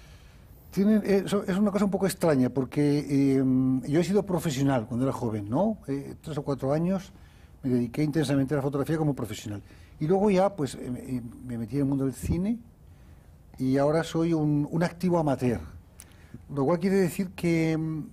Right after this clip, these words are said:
que hago un tipo de fotografía muy personal, que no, muy íntima, que no, que no se proyecta, que no he hecho ningún, ah, libro, no he, no he publicado nada, algún día quizá.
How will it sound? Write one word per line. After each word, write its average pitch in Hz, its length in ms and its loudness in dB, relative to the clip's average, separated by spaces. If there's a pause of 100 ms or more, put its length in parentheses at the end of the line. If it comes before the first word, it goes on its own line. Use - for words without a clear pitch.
(580)
que 160 120 0
hago 180 160 2
un 196 80 -2
tipo 196 200 -2
de 180 60 0
fotografía 175 500 0
muy 175 120 0
personal, 147 460 -2 (140)
que 127 240 -4
no, 139 300 0 (400)
muy 156 140 4
íntima, 156 420 0
que 143 120 -4
no, 131 1080 0 (180)
que 139 100 -8
no 139 80 -2
se 143 100 0
proyecta, 147 460 -2
que 131 100 -4
no 143 200 0
he 143 40 2
hecho 139 180 -4
ningún, 131 420 2
ah, 127 260 0 (340)
libro, 147 320 2
no 139 180 2
he, 135 200 4
no 131 340 -2
he 139 40 0
publicado 135 440 0
nada, 143 260 2
algún 160 260 2
día 151 160 2
quizá. 139 340 -4